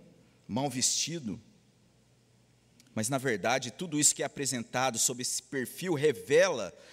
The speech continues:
a funcionalidade e a simplicidade desse porta-voz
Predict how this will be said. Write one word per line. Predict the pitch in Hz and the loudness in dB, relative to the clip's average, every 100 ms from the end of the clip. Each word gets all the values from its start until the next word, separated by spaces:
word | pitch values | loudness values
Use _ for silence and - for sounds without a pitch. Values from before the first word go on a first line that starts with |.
| - | -16
a | - 127 | -6 -6
funcionalidade | - 214 240 - 196 175 175 139 95 139 160 151 | -2 2 4 4 2 0 -2 -2 0 2 2 2
e | |
a | |
simplicidade | 143 - 214 208 190 - 131 101 127 156 120 | 0 2 0 0 -2 -2 -2 2 2 2 0
desse | 120 - | -2 -2
porta-voz | - 139 139 131 101 107 131 117 - - | -2 0 0 0 -2 2 4 4 2 -2